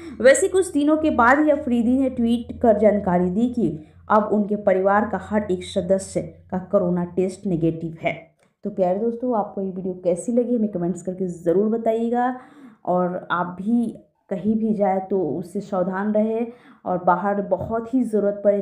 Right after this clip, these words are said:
तभी निकले, नहीं तो अपने घरों में रहे और safe रहें और अपने बच्चों को और पूरे परिवार को safe रखें। हमेशा sanitize और साबुन का उपयोग करें और ज़्यादा से ज़्यादा हो सके तो घर में ही रहे, बहुत ज़रूरत पड़ने पे ही बाहर जाए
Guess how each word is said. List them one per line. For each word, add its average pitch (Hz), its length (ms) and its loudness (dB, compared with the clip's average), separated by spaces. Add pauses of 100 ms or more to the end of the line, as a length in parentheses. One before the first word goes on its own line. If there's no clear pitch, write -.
(120)
तभी 214 280 2
निकले, 226 420 2
नहीं 214 180 0
तो 196 120 -4
अपने 180 240 -6
घरों 196 300 -2
में 233 140 0
रहे 220 240 0
और 175 240 -4
safe 226 360 -2
रहें 226 240 0
और - 560 -12
अपने - 240 -6
बच्चों 185 340 -2
को 233 200 0
और 180 100 0
पूरे 180 260 -6
परिवार 180 400 -2
को 180 200 -10
safe 226 320 -6
रखें। 233 880 -6
हमेशा 190 720 -2
sanitize 190 720 -2
और 175 340 0 (360)
साबुन 190 420 0
का 175 300 4
उपयोग 196 760 -4
करें 247 300 2
और 165 320 0
ज़्यादा 208 280 2
से 220 140 -8
ज़्यादा 180 320 0
हो 202 200 -4
सके 196 360 -6
तो - 440 -12
घर 190 300 -4
में 175 140 -2
ही 175 100 -2
रहे, 165 240 -4
बहुत 196 380 0
ज़रूरत 180 300 -4
पड़ने 175 240 -4
पे 170 160 -6
ही 185 200 -2
बाहर 160 340 -4
जाए - 240 -12